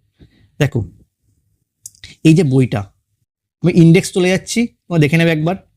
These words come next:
এই যে বইটা, ঠিক আছে, ভোকাবুলারি বই, টোটাল কী কী আছে দেখো এখানে।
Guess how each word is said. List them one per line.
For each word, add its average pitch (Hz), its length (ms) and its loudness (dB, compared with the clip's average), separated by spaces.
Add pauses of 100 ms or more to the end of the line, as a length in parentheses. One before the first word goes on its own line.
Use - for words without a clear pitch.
(260)
এই 170 100 2
যে 175 100 2
বইটা, 143 360 0 (160)
ঠিক 160 100 -4
আছে, 165 200 -2
ভোকাবুলারি 151 420 0
বই, 156 220 0 (380)
টোটাল 185 400 -2
কী 180 140 -10
কী 175 160 -4
আছে 165 220 -4
দেখো 156 240 -2
এখানে। 131 300 -4